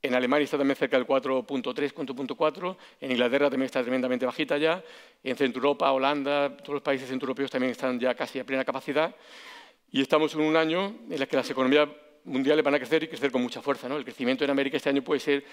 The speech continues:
del dos y medio al tres, y probablemente entre productividad, que está saliendo últimamente, pues, al cero nueve, uno por ciento, y crecimiento de la población activa, que está haciendo alrededor del cero coma cinco por ciento,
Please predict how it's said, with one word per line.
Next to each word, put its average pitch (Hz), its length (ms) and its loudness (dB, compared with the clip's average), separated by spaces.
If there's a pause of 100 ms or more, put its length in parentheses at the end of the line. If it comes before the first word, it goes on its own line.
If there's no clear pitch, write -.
(360)
del 123 200 0
dos 131 200 0
y 143 40 0
medio 135 220 2
al 123 80 0
tres, 156 340 0 (520)
y 139 100 -6
probablemente 131 540 2
entre 123 160 0
productividad, 117 720 -2
que - 140 -18
está 131 120 -6
saliendo 131 480 -2
últimamente, 131 460 -2
pues, 120 160 -8
al 110 100 -4
cero 131 180 -4
nueve, 123 240 0
uno 120 140 0
por 139 140 -4
ciento, 139 340 0
y 107 80 -8
crecimiento 123 420 -2
de 131 60 2
la 127 80 4
población 127 400 -2
activa, 131 420 -2 (640)
que - 80 -10
está 131 140 0
haciendo 131 260 2
alrededor 127 300 2
del 123 40 0
cero 127 220 -2
coma 127 180 0
cinco 131 240 -2
por 139 100 -2
ciento, 139 400 -2